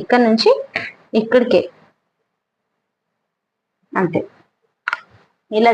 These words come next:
చేసుకున్న తర్వాత ఇప్పుడు ఫ్రంట్ నెక్ ఎంత ఉన్నది అన్నది మనం చూసుకోవాలి. ఇక్కడ ఈ షోల్డరు క-, ఇక్కడ ఈ షోల్డర్ను ఇలా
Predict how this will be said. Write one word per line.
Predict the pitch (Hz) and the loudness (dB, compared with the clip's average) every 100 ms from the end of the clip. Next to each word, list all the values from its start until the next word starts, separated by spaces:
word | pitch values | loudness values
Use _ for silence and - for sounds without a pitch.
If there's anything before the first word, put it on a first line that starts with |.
| 233 | 4
చేసుకున్న | 220 214 220 190 196 | 2 2 0 2 0
తర్వాత | 185 190 - 359 - _ - | 0 0 0 -2 -6 _ -8
ఇప్పుడు | 214 262 - | -2 0 2
ఫ్రంట్ | 220 220 233 | 2 2 2
నెక్ | 226 226 220 | 2 2 2
ఎంత | 214 214 | 2 4
ఉన్నది | 208 196 190 | 4 4 4
అన్నది | 196 247 | 4 4
మనం | 240 226 196 | 4 4 4
చూసుకోవాలి. | 190 - 185 180 190 330 339 - _ _ _ _ _ _ _ _ _ _ _ _ _ _ _ _ _ _ _ _ _ _ _ _ _ _ _ - 185 | 2 0 0 2 2 2 0 -14 _ _ _ _ _ _ _ _ _ _ _ _ _ _ _ _ _ _ _ _ _ _ _ _ _ _ _ -14 -6
ఇక్కడ | 185 190 208 | 0 2 2
ఈ | - | 2
షోల్డరు | 208 208 208 254 320 - _ - | 4 4 4 4 2 -4 _ -2
క-, | 220 - - 269 | -2 -2 0 0
ఇక్కడ | - 208 202 | 2 4 2
ఈ | 196 | 2
షోల్డర్ను | 196 196 196 190 254 370 - _ _ _ _ 196 | 4 4 4 4 4 2 -2 _ _ _ _ -2
ఇలా | 196 | 0